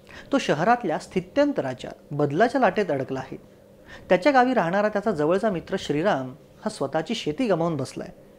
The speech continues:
पण तरीही त्याची गावाच्या भल्यासाठीची धडपड सुरू आहे. करीम नोकरीसाठी गावातून शहरात गेला, तर श्रीराम हा गावासाठी शहरातली नोकरी सोडून गावी आला. ती दोन पात्र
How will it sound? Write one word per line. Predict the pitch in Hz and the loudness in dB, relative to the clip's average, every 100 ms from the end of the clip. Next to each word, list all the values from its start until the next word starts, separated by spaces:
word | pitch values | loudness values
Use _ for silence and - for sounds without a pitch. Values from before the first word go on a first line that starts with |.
| - - | -14 -4
पण | 185 180 | -4 0
तरीही | 180 254 190 131 - - - | 0 2 0 -6 -14 -10 -4
त्याची | 196 214 | -2 2
गावाच्या | 147 135 156 214 | 2 2 0 0
भल्यासाठीची | 143 160 214 160 139 147 220 131 | 0 0 0 -2 -8 -6 -6 -4
धडपड | 143 247 202 | -2 2 2
सुरू | - 127 | 2 -4
आहे. | 127 - - - - - - - | -4 -12 -20 -20 -20 -20 -8 0
करीम | 160 208 151 190 - - | 2 2 -2 -10 -14 -4
नोकरीसाठी | 156 151 247 269 175 147 247 | -2 0 0 0 -2 -2 0
गावातून | 170 139 143 262 311 | 2 2 -2 -2 -4
शहरात | - 269 262 147 | -2 0 2 0
गेला, | 131 127 - - - - | -4 -8 -16 -20 -20 -6
तर | 190 | -4
श्रीराम | - 151 208 240 143 190 - - - | -2 2 4 4 2 -2 -10 -20 -2
हा | 233 | 2
गावासाठी | 165 143 214 233 226 269 | 4 4 4 2 -2 -2
शहरातली | - 160 180 202 277 | -2 2 2 2 0
नोकरी | 185 151 269 311 | 2 0 2 2
सोडून | 311 320 | 2 2
गावी | 240 143 135 | 2 0 -2
आला. | 127 135 - - - - - - 170 | -4 -8 -16 -20 -20 -20 -20 -12 -4
ती | |
दोन | 143 165 175 | 0 0 0
पात्र | 139 208 190 | -4 0 0